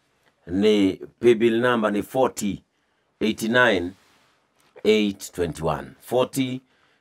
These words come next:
eighty-nine eight twenty-one. Account ũgwĩkĩra rĩtwa Dan. Namba ya thimũ ya Dan ĩ hau, zero seven two four twenty eight twenty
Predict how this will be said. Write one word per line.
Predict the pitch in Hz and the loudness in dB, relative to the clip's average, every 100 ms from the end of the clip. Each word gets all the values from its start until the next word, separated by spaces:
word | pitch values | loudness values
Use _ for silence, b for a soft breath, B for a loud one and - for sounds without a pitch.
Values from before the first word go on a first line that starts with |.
| _ 104 | _ -4
eighty-nine | 104 98 107 117 82 78 78 _ _ _ _ _ - | -4 -2 0 0 0 -6 -12 _ _ _ _ _ 0
eight | 123 95 76 - - _ _ - | 4 4 0 -12 -20 _ _ -2
twenty-one. | 113 107 95 101 98 73 - | 0 0 0 2 2 2 -4
Account | - - 156 147 127 143 - | -2 4 6 6 4 -6 -2
ũgwĩkĩra | 117 117 120 113 | 0 2 0 0
rĩtwa | 104 110 113 110 87 | 0 2 2 2 0
Dan. | 104 113 92 76 - _ _ _ _ _ _ _ b b b b - | 4 4 4 -2 -12 _ _ _ _ _ _ _ b b b b -4
Namba | 127 175 | 2 4
ya | 190 | 4
thimũ | 160 151 | 4 2
ya | 151 | 4
Dan | 139 143 135 | 6 4 4
ĩ | 113 | 2
hau, | 101 87 120 - _ _ _ _ _ _ _ _ - | 2 0 -2 -4 _ _ _ _ _ _ _ _ -12
zero | - 208 | -4 -4
seven | 208 104 202 | -2 -4 -4
two | 113 | -6
four | - 139 120 92 127 _ _ _ _ _ _ | -2 0 0 -2 -10 _ _ _ _ _ _
twenty | 90 98 98 120 | -6 -6 -2 0
eight | 127 135 135 - _ _ _ | 0 0 -4 -10 _ _ _
twenty | 120 117 110 214 208 | -2 0 -2 -4 -6